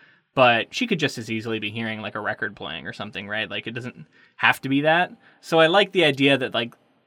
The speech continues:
as crazy and, like, fantasy strong a lot of the stuff that happens in the other world is, the,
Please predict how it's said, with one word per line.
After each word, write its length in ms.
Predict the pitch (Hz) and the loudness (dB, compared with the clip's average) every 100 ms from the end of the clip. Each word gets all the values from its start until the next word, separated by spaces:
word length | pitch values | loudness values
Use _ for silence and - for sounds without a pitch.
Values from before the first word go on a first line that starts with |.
| _ _ | _ _
as 160 | 147 139 | -6 -6
crazy 720 | - 185 190 185 202 185 180 | 0 2 2 2 -2 0 0
and, 280 | 131 135 127 | 0 0 2
like, 280 | 123 117 - _ | 0 -2 -6 _
fantasy 920 | - - 151 147 - 139 131 127 127 | -6 2 2 2 -2 -4 -2 -4 -6
strong 640 | - - 143 127 123 120 117 | -12 -6 0 2 4 0 -2
a 60 | 117 | 0
lot 140 | 127 | 2
of 80 | 127 | 0
the 40 | |
stuff 200 | - 127 | -2 -4
that 100 | 131 | -2
happens 440 | 113 127 123 120 120 | 0 0 0 -8 -8
in 60 | |
the 120 | 117 | -6
other 260 | - 120 139 | -4 -2 -2
world 400 | 135 147 165 175 | -2 -2 -2 -2
is, 460 | 151 185 190 196 - _ _ _ _ _ _ _ _ _ - | -4 -4 -6 -8 -20 _ _ _ _ _ _ _ _ _ -16
the, 760 | 127 139 143 139 135 135 135 | -4 2 4 4 2 -2 -4